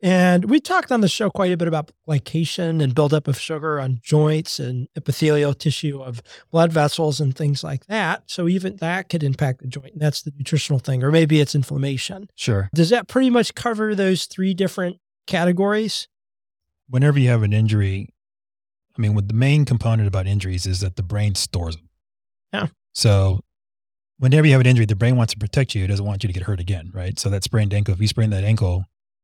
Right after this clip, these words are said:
Speaker 2: you could be susceptible to spraining it again, depending on how bad the sprain was,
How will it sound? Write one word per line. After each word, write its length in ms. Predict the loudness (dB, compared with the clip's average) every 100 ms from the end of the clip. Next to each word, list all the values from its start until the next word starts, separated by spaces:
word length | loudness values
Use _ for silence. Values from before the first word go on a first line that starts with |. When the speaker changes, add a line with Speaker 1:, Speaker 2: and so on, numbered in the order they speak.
| -14
Speaker 2:
you 80 | -2
could 200 | 0 2
be 80 |
susceptible 560 | 0 0 -2 -2 0 -2
to 20 |
spraining 380 | -2 -4 -4 -6
it 120 | -8
again, 300 | -2 0 0
depending 460 | 0 -4 -6 -6 -8
on 180 | -10 -4
how 140 | -2
bad 180 | -2 -4
the 80 | -6
sprain 300 | -6 -6 -2
was, 400 | 2 2 2